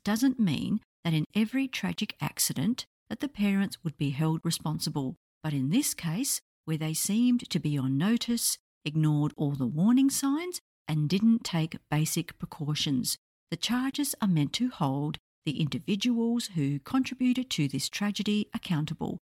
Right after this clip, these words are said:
and also send a message that gun owners have a responsibility. As already seen,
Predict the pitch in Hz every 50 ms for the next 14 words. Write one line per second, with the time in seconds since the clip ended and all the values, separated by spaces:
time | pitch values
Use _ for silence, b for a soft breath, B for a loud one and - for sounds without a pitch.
0 | _ - 165 165 - 220 226 254 269 - - 294 277 277 - - 180 151 143 143
1 | 131 123 127 139 185 208 - - 226 214 220 208 - - _ _ _ - 139 135
2 | - - 180 180 196 202 - - 185 180 185 185 190 196 - - - - 147 139
3 | 139 151 - - - 165 180 175 - - 147 135 - - - 139 - 147 135 139
4 | 131 - - 113 - - - _ _ _ _ _ _ _ _ - - 240 254 302
5 | 311 302 302 285 277 269 - - - 151 - - -